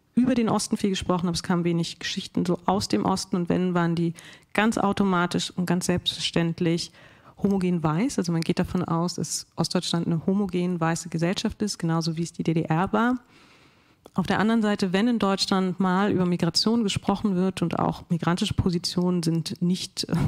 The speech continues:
so sehr vertreten im öffentlichen Diskurs, ähm, aber wenn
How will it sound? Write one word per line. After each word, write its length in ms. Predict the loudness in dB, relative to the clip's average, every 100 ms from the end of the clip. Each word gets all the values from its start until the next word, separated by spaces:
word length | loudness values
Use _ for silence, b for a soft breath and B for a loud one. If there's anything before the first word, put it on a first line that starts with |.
| -2
so 300 | -2 0 0
sehr 240 | 0 0
vertreten 500 | -2 -2 -2 -2 0
im 100 | 0
öffentlichen 480 | 0 0 -2 -2 -2
Diskurs, 540 | -2 -2 0 0 -2 B B B B B
ähm, 520 | 0 2 2 0 -2 -6 _ _ _ _ _ -20 -20 -10 -2
aber 240 | 0 2
wenn 420 | 2 2 2 0